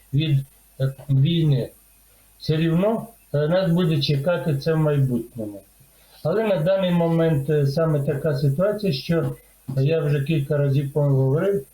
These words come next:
що найближчим часом примирення має бути.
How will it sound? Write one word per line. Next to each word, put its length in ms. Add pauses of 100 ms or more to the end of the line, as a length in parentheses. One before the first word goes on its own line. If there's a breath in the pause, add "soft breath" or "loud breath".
що 180
найближчим 640
часом 580
примирення 680
має 540
бути. 500